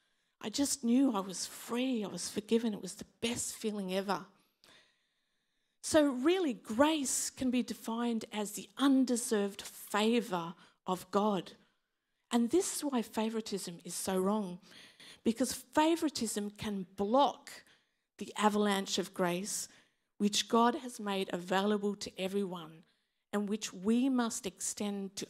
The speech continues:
others as God has extended to us. Can you see that?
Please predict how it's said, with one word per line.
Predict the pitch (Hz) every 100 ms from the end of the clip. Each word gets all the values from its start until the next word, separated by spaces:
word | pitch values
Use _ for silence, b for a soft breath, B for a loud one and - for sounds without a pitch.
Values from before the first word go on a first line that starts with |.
| -
others | 202 208 185 175 202 233 - - b b b b b -
as | 202 190
God | - 214 202 185 226
has | 196 180
extended | 180 - 196 185 175 -
to | 170
us. | 180 180 - - - - b b b _ -
Can | 220 208
you |
see | 175 - 214 214
that? | 233 277 320